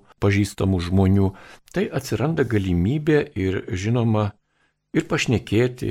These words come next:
ir pasipasakoti, ir taip toliau. Atsiranda ir paviršutiniškų dalykų,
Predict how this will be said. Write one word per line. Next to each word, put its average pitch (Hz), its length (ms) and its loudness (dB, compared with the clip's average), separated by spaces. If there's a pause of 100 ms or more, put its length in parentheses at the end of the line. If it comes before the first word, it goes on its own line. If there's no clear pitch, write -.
ir 90 180 -8
pasipasakoti, 104 1300 -4 (240)
ir 78 280 -6
taip - 280 -8
toliau. 143 400 0 (280)
Atsiranda 202 460 0
ir 190 120 2
paviršutiniškų 143 1080 2
dalykų, 104 600 4